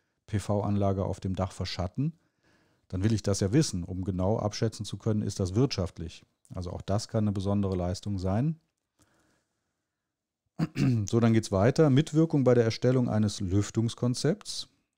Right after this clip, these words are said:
Das ist eine besondere Leistung, die durchaus regelmäßig vorkommt. Eben hatten wir das Luftdichtheitskonzept.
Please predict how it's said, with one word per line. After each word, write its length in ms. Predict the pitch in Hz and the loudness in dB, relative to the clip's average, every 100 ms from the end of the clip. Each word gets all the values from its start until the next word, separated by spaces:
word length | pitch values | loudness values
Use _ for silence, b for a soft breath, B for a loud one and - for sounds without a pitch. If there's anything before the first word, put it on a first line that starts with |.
| _ _ - | _ _ -6
Das 220 | 98 110 | -2 -2
ist 180 | 143 - | -4 -2
eine 80 | 123 | 0
besondere 400 | 113 117 117 110 | 2 4 4 4
Leistung, 640 | 107 113 - 113 107 98 | 4 2 0 -2 -2 -2
die 440 | 110 117 123 107 95 _ _ _ _ | 0 2 2 0 -4 _ _ _ _
durchaus 520 | 120 117 104 101 101 | 2 2 2 0 -2
regelmäßig 580 | 101 104 101 98 92 - | 0 0 2 0 -4 -8
vorkommt. 720 | - 92 95 - 139 202 - _ _ - | -8 -6 -4 -4 -2 -4 -8 _ _ -4
Eben 320 | 110 113 104 | 0 2 2
hatten 280 | 101 - 104 | -2 -2 -2
wir 220 | 101 95 _ _ _ _ _ _ _ | 0 -2 _ _ _ _ _ _ _
das 200 | 98 92 | -6 -2
Luftdichtheitskonzept. 1300 | 107 98 113 117 139 139 - 143 143 156 175 - - | -2 0 -2 0 0 0 -2 -4 -2 0 -2 -4 -20